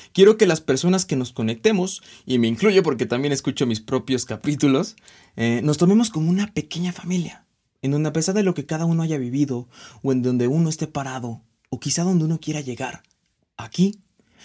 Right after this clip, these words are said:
dentro de los minutos y segundos de reproducción de estos capítulos, se sienta a gusto, como en una verdadera familia.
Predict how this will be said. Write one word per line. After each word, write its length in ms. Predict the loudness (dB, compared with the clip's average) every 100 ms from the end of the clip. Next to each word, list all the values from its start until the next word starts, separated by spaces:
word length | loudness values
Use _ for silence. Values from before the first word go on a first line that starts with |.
| -8
dentro 240 | -4 0 0
de 60 |
los 140 | 0 0
minutos 380 | 0 2 2 -2
y 60 |
segundos 380 | -4 -2 -2 -2
de 80 | -2
reproducción 500 | -4 -4 -6 -4 -4
de 60 |
estos 180 | -4 -8
capítulos, 680 | -8 -8 -8 -4 -6 -6 -12 _ -16
se 140 | -8 -8
sienta 240 | -6 -6
a 40 |
gusto, 440 | -6 -6 -8 -10 -12 _ _ _ -4
como 240 | -2 0
en 100 | 2
una 240 | 4 4
verdadera 560 | 2 -2 -2 0 0 -2
familia. 560 | -4 -2 -2 -4 -12